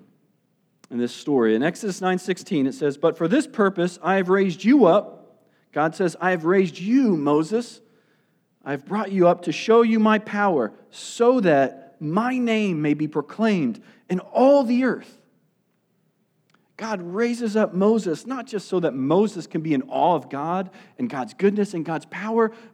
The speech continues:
but so that through Moses and through this work, the whole world could see the power of God, the goodness of God, the God who can bring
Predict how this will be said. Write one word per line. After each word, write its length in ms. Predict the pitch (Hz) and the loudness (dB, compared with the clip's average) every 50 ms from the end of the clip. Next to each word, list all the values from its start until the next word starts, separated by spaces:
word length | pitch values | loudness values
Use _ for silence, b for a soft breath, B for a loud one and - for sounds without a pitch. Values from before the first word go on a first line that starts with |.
| B | B
but 120 | - - - | -2 -2 -2
so 160 | - - 196 | 0 -4 -2
that 180 | 185 202 185 202 | -2 -2 -4 -4
through 380 | - - 214 220 254 285 294 269 | -12 -14 -6 -2 0 2 2 2
Moses 500 | 220 208 196 190 185 151 147 131 - - | 2 0 0 -2 -4 -4 -6 -8 -8 -6
and 200 | 165 170 - - | -8 -8 -8 -8
through 200 | - 233 269 262 | -8 -6 -6 -4
this 200 | 247 226 - - | -4 -8 -6 -2
work, 220 | 220 208 190 202 | -2 -2 -2 -2
the 80 | - 170 | -10 -18
whole 400 | 170 - - 233 233 226 226 - - _ _ | -18 -8 -4 -2 -2 -2 -4 -8 -18 _ _
world 800 | 160 151 147 160 196 254 285 294 302 269 196 139 110 87 - - _ _ _ _ _ _ _ _ _ _ _ _ _ _ _ _ _ _ | -16 -14 -12 -8 -6 -4 -4 -4 -4 -4 -4 -4 -4 -8 -12 -16 _ _ _ _ _ _ _ _ _ _ _ _ _ _ _ _ _ _
could 140 | - 147 - | -12 -12 -12
see 180 | - - 185 | -10 -8 -4
the 120 | 156 139 135 | -4 -4 -4
power 340 | - - 139 135 135 127 | -6 -10 -10 -8 -4 -4
of 140 | 120 113 113 | -4 -4 -4
God, 240 | - 127 120 117 117 | -6 -6 -6 -6 -6
the 80 | 131 123 | -8 -12
goodness 480 | - - 190 240 220 214 185 - - | -6 -4 -2 -2 0 -2 -4 -4 -8
of 120 | 131 110 - | -12 -10 -6
God, 300 | 127 117 117 113 113 117 | -6 -4 -4 -4 -4 -4
the 80 | 143 | -6
God 540 | 131 - - 196 226 247 214 170 131 117 107 b b b b b | -8 -8 -10 -10 -8 -6 -6 -6 -6 -6 -8 b b b b b
who 100 | _ 190 | _ -14
can 200 | - - 220 180 | -8 -6 -6 -6
bring 580 | - 165 196 240 269 269 269 254 262 247 240 | -4 -4 -2 0 2 2 2 0 -2 -4 -4